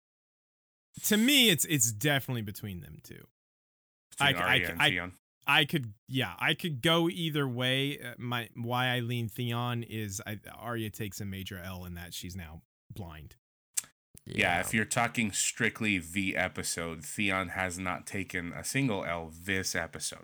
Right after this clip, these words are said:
Speaker 2: right? Like,
Speaker 1: Right.
Speaker 2: of
Speaker 3: And he
Speaker 2: course,
Speaker 3: made the,
Speaker 2: up
Speaker 3: he,
Speaker 2: to
Speaker 3: he made
Speaker 2: now.
Speaker 3: the biggest stride probably of almost anybody on this list
Speaker 1: Right.
Speaker 3: as, at, like,
Speaker 2: As
Speaker 3: for
Speaker 2: a
Speaker 3: his own
Speaker 2: character.
Speaker 3: personal character. Yeah.
Speaker 2: Yeah.
Speaker 1: Can
Speaker 3: I, you know,
Speaker 1: I
Speaker 3: I think I, I, I think I would like to concede and say I, I think that I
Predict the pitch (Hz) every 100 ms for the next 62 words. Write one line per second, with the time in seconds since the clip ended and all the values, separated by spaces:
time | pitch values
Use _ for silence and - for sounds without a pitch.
0 | _ - 80 85 110 90 104 120 120 120
1 | 107 95 113 98 127 127 104 92 90 117
2 | 107 - - 101 98 92 87 - 131 135
3 | 92 85 - 107 92 - 110 98 82 80
4 | 82 82 - 73 71 - 92 80 - 98
5 | - 92 87 90 92 90 87 87 92 92
6 | 87 76 92 85 82 71 85 85 - -
7 | - 196 156 190 196 202 147 127 135 127
8 | 143 131 117 107 110 110 - 110 104 107
9 | 98 98 95 95 92 - 95 87 90 87
10 | 85 - 82 87 - 87 87 80 82 82
11 | - 85 80